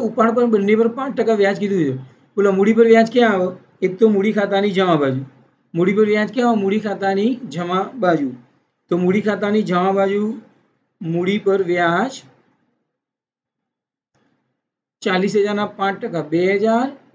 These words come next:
અને ત્રીસ હજારના પાંચ ટકા પંદરસો. એની cross entry આવે ક્યાં આવે? cross entry નનુફાની ઉધાર.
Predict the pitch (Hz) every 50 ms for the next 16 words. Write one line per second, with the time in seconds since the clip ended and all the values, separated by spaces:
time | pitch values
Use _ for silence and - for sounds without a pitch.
0 | _ _ _ _ _ _ _ _ _ - 170 170 165 - 202 202 208 - 214 190
1 | 202 196 196 190 - - 190 190 196 190 190 175 190 208 180 196 233 - - 208
2 | 196 190 170 165 151 139 135 135 123 120 - _ _ _ _ _ _ _ _ _
3 | - 165 180 202 196 - 208 202 202 208 208 208 202 196 202 214 208 208 202 220
4 | 269 302 - - - _ _ - 233 240 233 226 226 233 240 214 220 214 214 214
5 | 208 214 220 208 190 185 180 180 185 202 214 - 190 175 170 180 190 220 226 226
6 | 202 180 196 170 139